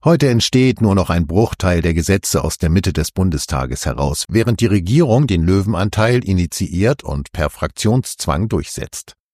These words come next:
In den allermeisten Fällen arbeiten Lobbyisten an den Gesetzesvorlagen mit und nehmen Einfluss auf Inhalte und Verfahren. Häufig kommt der Vorschlag dazu sogar direkt von Akteuren aus der Wirtschaft. Manchmal schreiben sie die Gesetze gleich selbst.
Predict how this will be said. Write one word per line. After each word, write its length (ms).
In 140
den 160
allermeisten 560
Fällen 320
arbeiten 460
Lobbyisten 640
an 100
den 140
Gesetzesvorlagen 1000
mit 220
und 220
nehmen 180
Einfluss 480
auf 180
Inhalte 440
und 120
Verfahren. 600
Häufig 400
kommt 200
der 80
Vorschlag 580
dazu 460
sogar 360
direkt 400
von 180
Akteuren 480
aus 160
der 160
Wirtschaft. 520
Manchmal 440
schreiben 400
sie 120
die 100
Gesetze 440
gleich 280
selbst. 500